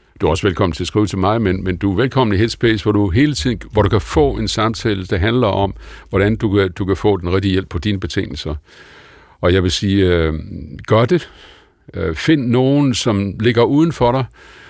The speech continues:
og som har erfaring, som, som, som også, også kan, kan lytte, som dine forældre gerne vil, men,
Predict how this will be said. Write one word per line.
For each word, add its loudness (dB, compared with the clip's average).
og -2
som 2
har 2
erfaring, 0
som, -2
som, -4
som -2
også, 0
også -2
kan, 0
kan 0
lytte, 2
som -2
dine -2
forældre 2
gerne 0
vil, -2
men, -4